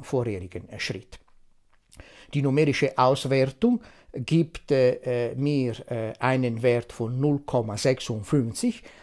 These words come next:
relativ hoch, aber es handelt sich hier um eine sehr ideale, äh, Situation, das heißt ohne, ähm, äh, Energieverluste jeglicher, äh, Art. Dies war eine interessante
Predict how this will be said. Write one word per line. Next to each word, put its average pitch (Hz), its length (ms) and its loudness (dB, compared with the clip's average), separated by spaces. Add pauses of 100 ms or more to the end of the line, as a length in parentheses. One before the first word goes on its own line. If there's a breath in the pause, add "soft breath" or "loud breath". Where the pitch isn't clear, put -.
relativ 147 920 2 (100)
hoch, 135 500 -2 (360 loud breath)
aber 139 440 4
es 131 200 2
handelt 135 400 4
sich 139 220 -2
hier 139 420 0
um 135 200 0
eine 113 460 -4
sehr 156 500 4
ideale, 113 760 2
äh, 110 120 -6
Situation, 120 920 -2 (300 loud breath)
das - 180 -4
heißt 127 380 -2 (140)
ohne, 156 500 4 (400 loud breath)
ähm, 107 400 -4
äh, 104 160 -6 (400)
Energieverluste 147 1200 2
jeglicher, 123 1040 0
äh, 98 180 -8 (260)
Art. - 380 -10 (800 soft breath)
Dies 202 240 2
war 143 200 6
eine 123 200 4
interessante 131 1000 0